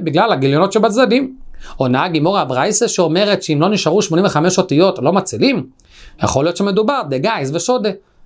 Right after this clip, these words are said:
גזזו, גזרו את כל הגיליונות, נשאר רק מקום הכתב. מקום הכתב, אם אין שם שמונים וחמש אותיות, לא מצילים. תושמע,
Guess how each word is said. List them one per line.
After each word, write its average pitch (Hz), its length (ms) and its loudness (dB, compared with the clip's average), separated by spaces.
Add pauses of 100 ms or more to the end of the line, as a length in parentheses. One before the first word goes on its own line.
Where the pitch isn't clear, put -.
(120)
גזזו, 196 500 2
גזרו 175 420 2
את 202 100 -2
כל 214 180 2
הגיליונות, 165 500 0
נשאר 185 340 -2
רק 220 160 0
מקום 202 320 0
הכתב. 110 360 -6
מקום 196 280 -2
הכתב, 220 320 -4 (400)
אם 135 100 2
אין 220 100 0
שם 147 120 -2
שמונים 185 220 0
וחמש 160 280 0
אותיות, 240 300 0
לא 196 80 2
מצילים. 202 400 0 (1300)
תושמע, 240 340 -2